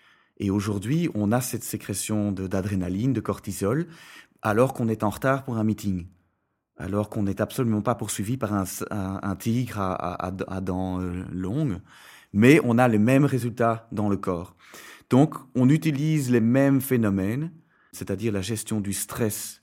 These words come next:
d'une attaque physique, pour pouvoir après gérer son stress en cas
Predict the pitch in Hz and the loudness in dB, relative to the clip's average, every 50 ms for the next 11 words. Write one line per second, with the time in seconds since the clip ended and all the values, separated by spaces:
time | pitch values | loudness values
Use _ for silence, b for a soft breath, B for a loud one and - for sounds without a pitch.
0 | _ _ - 107 95 98 98 101 98 98 - 120 104 - - - - - 123 113 | _ _ -20 -14 -10 -6 -4 -4 -4 -4 -4 -4 -6 -6 -8 -12 -10 -8 -6 -4
1 | 92 98 117 135 - - - b b b b b b b _ - 117 - - 127 | -2 -2 -4 -4 -6 -12 -20 b b b b b b b _ -12 -8 -6 -6 0
2 | 113 127 120 104 104 98 - - - 139 143 123 101 107 107 101 117 113 - - | 2 2 4 4 2 -2 -4 -2 0 0 0 0 -2 -2 -2 -2 -2 -2 -2 -2
3 | 110 101 - - - - 117 127 127 - - 98 92 90 - 101 101 113 127 | -4 -4 -4 -6 -4 -4 -4 -4 -4 -4 -6 -6 -6 -4 -2 0 0 0 0